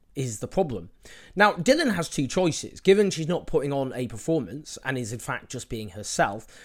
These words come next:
she either puts on an act where she doesn't act like her authentic, authentic true self, or she doesn't exist in the public sphere.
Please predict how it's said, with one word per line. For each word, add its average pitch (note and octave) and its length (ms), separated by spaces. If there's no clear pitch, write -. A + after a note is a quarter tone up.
she G3 220
either F3 640
puts D#3 220
on D3 100
an C3+ 100
act A#2 340
where C3+ 200
she B2+ 160
doesn't C#3 400
act - 240
like G#2+ 180
her A#2 60
authentic, A2 640
authentic A#2 400
true G2+ 160
self, D3+ 380
or G3 100
she - 140
doesn't F3+ 240
exist D3+ 300
in - 20
the C#3+ 60
public B2+ 280
sphere. A#2 460